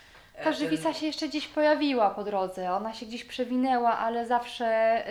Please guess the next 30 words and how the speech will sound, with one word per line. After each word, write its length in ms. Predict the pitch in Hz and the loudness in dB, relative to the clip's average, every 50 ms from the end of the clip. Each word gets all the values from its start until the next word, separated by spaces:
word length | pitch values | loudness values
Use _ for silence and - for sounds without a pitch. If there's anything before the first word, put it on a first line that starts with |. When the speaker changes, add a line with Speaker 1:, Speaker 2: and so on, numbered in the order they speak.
| 220 220 | -6 -6
Speaker 2:
y, 40 | 220 | -4
zawsze 300 | 214 233 233 233 - 240 | -4 -4 -6 -4 -6 -6
jestem 280 | 226 226 - - 220 220 | -6 -6 -8 -10 -6 -4
bardzo 240 | 226 214 208 202 | -4 -4 -4 -6
niezadowolona, 880 | 214 208 208 202 208 196 220 190 208 208 202 196 185 180 175 175 185 180 | -8 -8 -8 -8 -8 -8 -10 -6 -4 -2 -2 -2 -2 -4 -6 -6 -6 -8
że 360 | 185 185 185 175 180 180 180 180 185 | -8 -6 -6 -4 -4 -6 -8 -10 -12
w 20 | |
ogóle 500 | 185 185 - 190 185 185 185 180 175 180 185 | -16 -14 -12 -10 -8 -4 -4 -4 -4 -4 -8
sięgnęłam 580 | - - 190 196 190 185 185 185 180 185 185 | -12 -12 -12 -10 -10 -10 -10 -10 -12 -12 -12
po, 260 | - 190 185 185 185 185 | -10 -10 -10 -10 -10 -10
po 80 | - 196 | -12 -12
taki 260 | 196 185 185 - 202 | -14 -14 -14 -12 -10
materiał, 320 | 196 190 190 190 190 190 | -10 -10 -10 -8 -10 -8
bo 100 | 190 208 | -4 -4
ona 180 | 220 233 247 247 | -4 -2 -2 -4
daje 720 | 247 240 208 202 247 233 233 233 233 233 233 226 226 226 226 | -4 -8 0 4 6 6 6 4 2 -2 -2 -2 -2 -4 -4
niesamowite 680 | 220 220 220 - - 226 214 214 208 202 202 202 202 | -6 -10 -12 -10 -8 -6 -6 -6 -6 -8 -8 -8 -8
możliwości, 760 | 190 190 190 185 185 190 190 185 180 175 - - - - 185 | -8 -8 -10 -10 -12 -12 -10 -10 -10 -10 -10 -14 -16 -14 -12
no 100 | 190 190 | -10 -8
ale 260 | - 202 208 208 214 | -6 -6 -6 -4 -4
jest, 500 | 220 220 220 214 220 - _ _ - - | -4 -4 -4 -6 -8 -12 _ _ -16 -10
y, 440 | 226 214 208 208 208 208 208 208 214 202 | -8 -8 -6 -6 -6 -6 -6 -8 -10 -10
jest 180 | 202 208 202 - | -10 -12 -12 -12
jaka 220 | 190 185 - 185 | -14 -14 -12 -12
jest, 260 | 180 180 175 175 - - | -12 -12 -12 -14 -16 -14
no 60 | 196 | -12
jest 240 | 202 202 202 202 - | -12 -10 -12 -12 -18
super 260 | - - - 196 196 | -16 -14 -12 -12 -12
toksyczna, 560 | - 185 - - - - - - - 180 180 | -14 -18 -20 -16 -18 -16 -16 -16 -16 -16 -16
więc, 380 | 175 185 190 196 190 196 - | -14 -14 -14 -14 -16 -20 -20